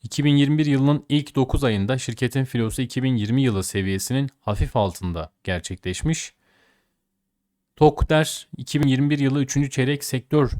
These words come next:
raporunda belirtilen toplam araç rakamı olan iki yüz otuz dokuz bin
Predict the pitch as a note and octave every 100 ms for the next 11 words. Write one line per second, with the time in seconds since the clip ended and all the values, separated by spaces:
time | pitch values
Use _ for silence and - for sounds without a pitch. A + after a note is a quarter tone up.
0 | G#2 G#2 A2 G2+ G2+ A2+ G#2+ G#2+ A2+ -
1 | B2+ C#3 - _ _ _ _ D#3+ - -
2 | C#3 A#2+ G2 G2+ F#2+ G2+ F#2+ F#2 F2+ G2
3 | - A2 A2+ B2 A#2+ B2 D3 A#2+ G#2+ F#2+